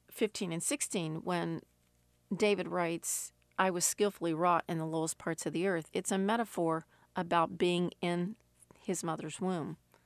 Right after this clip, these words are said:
See, he was woven like a piece of tapestry. You and I were woven like a piece of tapestry in our mother's womb. And our little frame, our little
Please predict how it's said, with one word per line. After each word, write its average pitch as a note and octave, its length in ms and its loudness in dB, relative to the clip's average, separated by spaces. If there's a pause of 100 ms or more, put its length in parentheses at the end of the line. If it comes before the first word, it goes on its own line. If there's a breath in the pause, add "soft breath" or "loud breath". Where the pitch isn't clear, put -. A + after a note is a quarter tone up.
(460 soft breath)
See, - 240 4
he F#3+ 240 0
was E3 440 0 (1500 soft breath)
woven F#3 680 4 (1700)
like F#3+ 200 2
a F3+ 60 -4
piece F3+ 300 -2
of - 120 -6
tapestry. - 580 -4
You F#3+ 220 0
and F#3 100 0
I F3 120 -2
were E3 160 -2
woven F3 400 -2
like D#3+ 180 -6
a F3 40 -12
piece - 260 -6
of D#3+ 120 -12
tapestry F#3+ 720 -6
in F3 100 -2
our E3 140 -2
mother's D#3+ 480 -4
womb. E3+ 400 -6 (580 loud breath)
And F#3+ 240 0
our G#3 160 4
little B3+ 320 4
frame, F3+ 640 2
our F#3+ 160 2
little B3+ 380 2